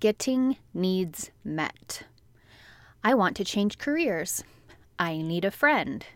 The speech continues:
I'm ready to be in a relationship, aren't we all? Regularly, we become aware of new needs. We may need to change our behavior with our children. We may need a new couch, <laughs> love and nurturing,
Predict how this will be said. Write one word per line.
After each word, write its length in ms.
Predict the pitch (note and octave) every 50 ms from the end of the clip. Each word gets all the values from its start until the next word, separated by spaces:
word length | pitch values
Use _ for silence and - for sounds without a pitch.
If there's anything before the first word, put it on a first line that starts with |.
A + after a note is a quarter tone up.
| - - _ _ - -
I'm 220 | D4+ F#4 G4 D#4+ C4+
ready 300 | C4+ C4+ C#4 C#4 C4 A3+
to 160 | - - G3
be 180 | E3 F3 E3 D#3+
in 80 | D3+
a 60 | D3 C#3+
relationship, 800 | D3 C#3+ D3+ E3+ - - - D3 C#3 - - C#3+ C#3 - - -
aren't 240 | - D#3 D#3 C#3 -
we 140 | E3+ D#3 D3+
all? 180 | D3 D#3 C3 - - - - - - - - - - - - - - - - - - - -
Regularly, 840 | - A#3 C4+ D#4+ D4+ D4 B3+ G3 F3 D#3+ D3 D3+ D3 D3 D#3 F#3+ - - -
we 160 | F#3+ F3+ F3
become 480 | F3 G#3 G#3+ - - G3 F3 F3 F#3 -
aware 500 | - G3 F#3 E3 D3 B2+ C3 C#3+ D#3+ - -
of 160 | F#3 F3 F3+
new 240 | D#3+ D3+ D3 C#3+ D3
needs. 580 | D#3 E3 F3 E3+ D#3 C#3 G#2 - - - - - _ _ _ - -
We 160 | F3+ E3 E3
may 200 | E3+ F3+ F#3 G3
need 220 | G3+ G#3 A3 A3 -
to 80 | - A3
change 400 | - - - D4+ F4 G4+ F#4+ -
our 160 | A3 F#3+ F3+
behavior 600 | E3+ F3+ E3+ - - D#3+ D#3 D3+ - F3+ F3 F3+
with 160 | F#3+ F3 -
our 140 | A3 G#3+ A#3
children. 640 | - - - D4 C#4+ B3 - F3 D3 A2 - - - - - - - - - - - -
We 180 | F#3+ F#3 F#3
may 300 | F#3 F#3 G3 G#3 A#3 B3+
need 300 | A#3 G3+ F3+ F3 E3+ -
a 120 | - E3+ F3
new 220 | F3 F3 F#3 G#3
couch, 580 | - - - C4 A#3+ - - - - - - - - - - - - - - _
<laughs> 400 | _ _ - - - - - -
love 320 | F#3+ F#3+ G#3 A3 A3 G3+ A3
and 180 | A3 G#3 G#3
nurturing, 640 | G3+ G#3 A3+ A3 - - G#3 F3+ D#3+ D#3 D3+ D3+